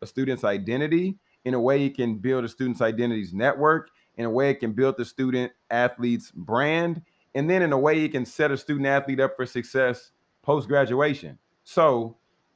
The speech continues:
this is why, like, as N I L became to come up, I was like, "Oh, this makes so much sense." And now, I mean, there's a lot of student athletes starting podcasts now,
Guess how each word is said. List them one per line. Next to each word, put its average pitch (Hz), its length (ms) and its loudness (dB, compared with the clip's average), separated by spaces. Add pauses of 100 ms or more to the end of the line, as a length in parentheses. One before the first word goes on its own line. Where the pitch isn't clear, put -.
(120)
this 160 280 0
is 156 120 2
why, 147 400 4 (540)
like, 127 340 0
as 160 240 4
N 160 140 0
I 156 260 2
L 165 140 4
became 143 400 -2
to 123 80 -4
come 147 320 0
up, 165 280 0
I 131 120 2
was 135 160 0
like, 120 320 0
"Oh, 110 440 0 (100)
this 135 220 -2
makes 117 300 -4
so - 480 -2
much 113 200 -4
sense." - 560 -14 (520)
And 131 160 -2
now, 190 220 2
I 143 80 0
mean, 156 180 0
there's 170 160 0
a - 20 -4
lot 160 120 4
of 151 60 -6
student 170 200 -2
athletes 160 260 -2
starting 151 220 0
podcasts 151 460 2
now, 156 360 -2